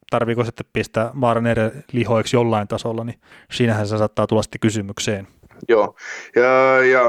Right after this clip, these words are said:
Speaker 2: kun sanoit tuosta Nikita Zaitsevista, niin, niin Skaasta on myös puolustaa Artyom Zub on tulossa sitten N H L:n suuntaan, ja mitä ilmeisimmin Zub on tekemässä diiliä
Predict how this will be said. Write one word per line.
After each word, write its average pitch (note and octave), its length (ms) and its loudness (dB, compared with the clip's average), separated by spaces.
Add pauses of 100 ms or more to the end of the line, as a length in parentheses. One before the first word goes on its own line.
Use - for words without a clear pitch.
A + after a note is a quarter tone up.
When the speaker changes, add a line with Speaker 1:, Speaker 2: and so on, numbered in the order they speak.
(320)
Speaker 2:
kun B2+ 180 -6
sanoit B2+ 300 -2
tuosta B2 380 -2
Nikita B2 280 -4
Zaitsevista, A#2 760 0
niin, G#2 380 -6
niin G#2+ 240 0 (180)
Skaasta - 560 2
on A2 60 -2
myös A2 200 -2
puolustaa A2+ 580 2
Artyom A2+ 440 0
Zub B2 160 2 (360)
on F#2 140 -8
tulossa G2+ 340 2
sitten G2+ 300 0
N G#2 40 0
H G#2+ 40 -4
L:n F2 260 2
suuntaan, F2+ 520 2
ja F2 180 2
mitä G2+ 200 0
ilmeisimmin A2+ 520 2
Zub A#2+ 300 0
on G#2+ 80 0
tekemässä G2+ 400 0
diiliä A2 300 6